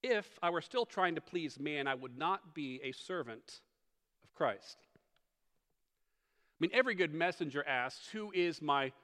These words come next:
target audience?" In other words, Chevy truck commercials tend to target things that men do. "Oh, like a rock."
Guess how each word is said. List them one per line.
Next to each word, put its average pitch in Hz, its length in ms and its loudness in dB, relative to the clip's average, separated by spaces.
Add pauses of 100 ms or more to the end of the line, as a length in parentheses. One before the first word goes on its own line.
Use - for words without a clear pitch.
(120)
target 147 500 2 (100)
audience?" 143 600 4 (1800)
In 165 140 -4
other 226 240 4
words, 147 540 0
Chevy - 400 -6
truck 220 360 0
commercials 156 760 -4 (280)
tend 240 380 -2
to - 60 0
target 190 480 0
things 156 400 -2
that 147 180 0
men 147 560 -2
do. 120 200 -4 (1040)
"Oh, 202 300 2
like 190 380 8
a 165 100 2
rock." 160 480 2